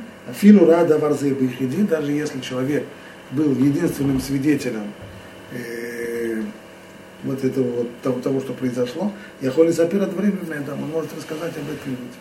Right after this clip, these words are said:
Разрешено рассказать. Кедей, для чего?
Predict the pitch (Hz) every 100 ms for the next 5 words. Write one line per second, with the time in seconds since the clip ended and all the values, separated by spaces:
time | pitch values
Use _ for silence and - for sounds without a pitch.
0 | - - - - - - - - - -
1 | 131 131 143 135 - - - - - -
2 | - - - - - - 160 151 190 226
3 | 262 139 151 143 127 117